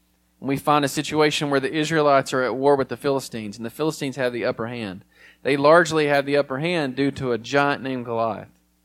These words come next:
And what we see in verses eight through eleven of First Samuel seventeen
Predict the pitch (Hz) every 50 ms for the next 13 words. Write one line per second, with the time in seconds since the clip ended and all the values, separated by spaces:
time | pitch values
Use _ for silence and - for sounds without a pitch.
0 | _ _ _ _ _ _ _ _ _ _ - 120 127 139 156 143 147 135 - 160
1 | 156 147 143 131 139 139 135 - 139 127 123 - - 147 160 160 - 156 156 143
2 | 139 131 135 139 139 131 131 123 117 113 - - 135 127 - - 135 135 131 120
3 | 117 - - 127 123 120 113 110 - 165 165 151 127 117